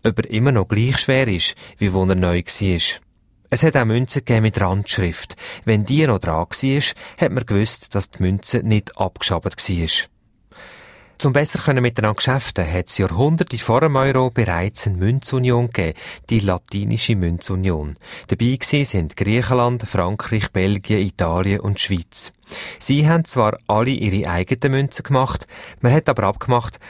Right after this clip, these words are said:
dass alle gleich schwer gsi sind. Das ist genau gleich wie heute mit dem Euro. Heute spielt das Prinzip vom Gewicht und dem Wert keine Rolle mehr. Das Metall von einer Münze ist heute weniger wert als der Wert von der Münze selber.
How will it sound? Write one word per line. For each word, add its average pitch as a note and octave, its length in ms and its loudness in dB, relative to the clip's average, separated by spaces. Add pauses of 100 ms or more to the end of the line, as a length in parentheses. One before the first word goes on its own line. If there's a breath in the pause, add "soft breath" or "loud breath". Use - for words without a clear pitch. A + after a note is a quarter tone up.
(100)
dass - 280 0
alle G#2+ 280 0
gleich G#2 400 0
schwer G2 280 0
gsi - 200 -4
sind. F2 420 -2 (320)
Das C#3 160 0
ist E3 180 0
genau A2 220 2
gleich A2 340 -2
wie G2+ 140 2
heute F2+ 240 -2
mit F#2+ 160 -2
dem A2 100 0
Euro. F2+ 460 -2 (1040 loud breath)
Heute D#3+ 160 2
spielt G3 240 -2
das D#3+ 120 -4
Prinzip A#2+ 420 0
vom G#2 120 0
Gewicht G2+ 380 -2
und G2+ 80 0
dem E2+ 160 0
Wert E2+ 400 -4
keine F2 400 -2
Rolle E2+ 260 0
mehr. D2+ 180 -6 (260)
Das - 160 -2
Metall A2 400 0
von C3+ 180 0
einer C3+ 80 2
Münze B2+ 460 0 (240 loud breath)
ist - 200 -2
heute A#2 360 -2
weniger A2 400 0
wert - 480 -4
als F#2 300 -2
der F2+ 140 -2
Wert F#2 300 -2
von G#2+ 160 -2
der G2 100 0
Münze F#2 320 0
selber. F2+ 420 -2